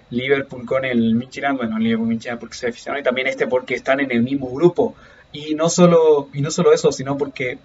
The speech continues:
el ritmo era bastante frenético, men-, era un, era un ir y venir bastan-, constante el, ah, encuentro. Di-, discúlpenme que los que saben que,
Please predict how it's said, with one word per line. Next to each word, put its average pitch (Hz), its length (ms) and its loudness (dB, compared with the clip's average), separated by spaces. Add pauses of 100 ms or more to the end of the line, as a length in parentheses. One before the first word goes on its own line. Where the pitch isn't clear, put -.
(600)
el 127 180 4
ritmo 160 360 0
era 165 180 6
bastante 147 680 2
frenético, 147 460 -4
men-, 143 280 -6
era 139 180 -2
un, 135 480 0 (800)
era 165 260 8
un 175 300 6
ir 170 180 2
y 175 100 8
venir 160 460 0
bastan-, 139 540 0
constante 135 720 0 (160)
el, 131 340 4
ah, 117 380 2 (340)
encuentro. 113 720 -8 (3000)
Di-, - 320 -6 (140)
discúlpenme 123 720 -8
que 110 340 -6 (580)
los - 160 -12
que 110 160 -6
saben 123 400 -4
que, 110 460 -4